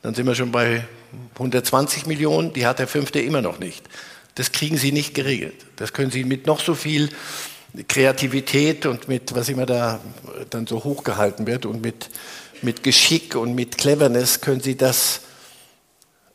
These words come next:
mal an einem Samstag, können sie das hinkriegen. Äh, und da bin ich gleich durch. Schauen Sie, Freiburg jetzt.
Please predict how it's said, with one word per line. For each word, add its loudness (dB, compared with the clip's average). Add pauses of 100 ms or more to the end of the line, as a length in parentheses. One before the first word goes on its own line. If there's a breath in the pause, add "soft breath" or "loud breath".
(140)
mal 6
an 4
einem 4
Samstag, 4 (1000)
können 0
sie -2
das 2
hinkriegen. -2 (320 loud breath)
Äh, -8
und -6
da 0
bin -4
ich -6
gleich 2
durch. 0
Schauen 2
Sie, -2
Freiburg 4
jetzt. -2